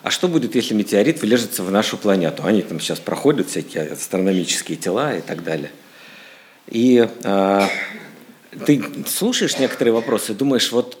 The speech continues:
он в какой-то момент, когда тебе задают этот вопрос, он вообще не учитывает Бога.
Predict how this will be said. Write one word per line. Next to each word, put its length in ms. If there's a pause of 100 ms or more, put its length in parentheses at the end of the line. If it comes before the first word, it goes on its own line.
он 160
в 80
какой-то 340
момент, 300
когда 240
тебе 140
задают 320
этот 200
вопрос, 460
он 180
вообще 360
не 120
учитывает 460
Бога. 320